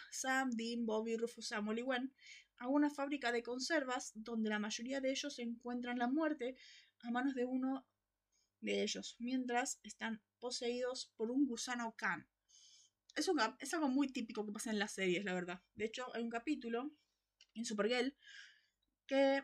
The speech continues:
era un marciano blanco, estaba en la deo y estaban como cuatro o cinco agentes, Kara, Alex, John,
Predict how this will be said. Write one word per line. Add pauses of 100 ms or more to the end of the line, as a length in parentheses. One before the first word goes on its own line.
(100)
era
un
marciano
blanco, (1000)
estaba
en
la
deo (1000)
y
estaban
como
cuatro
o
cinco
agentes, (540)
Kara, (120)
Alex, (300)
John,